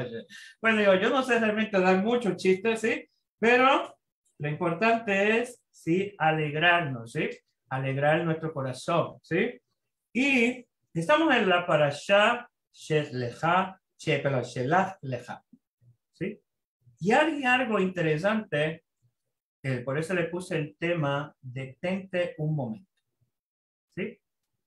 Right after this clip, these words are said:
En la parashá encontramos que dice, "Vayaber Adonai Moshe Lemo", y habló el Eterno a Moisés, dice,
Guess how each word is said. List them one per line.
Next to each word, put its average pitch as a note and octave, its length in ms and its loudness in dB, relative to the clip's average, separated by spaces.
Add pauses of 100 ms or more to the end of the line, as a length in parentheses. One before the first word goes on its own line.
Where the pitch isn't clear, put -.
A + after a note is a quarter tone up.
(1000)
En E3+ 100 0
la G#3+ 120 4
parashá A3+ 420 2
encontramos C4 680 2
que G3 180 -2
dice, F3+ 560 -2
"Vayaber G3+ 580 4
Adonai A#3 460 0
Moshe F3 360 -6
Lemo", A#2+ 240 -10 (560)
y D#3 140 0
habló A#3+ 640 4 (240)
el D#3+ 160 0
Eterno C4 380 2
a C4 40 2
Moisés, G#3+ 340 0
dice, - 280 -6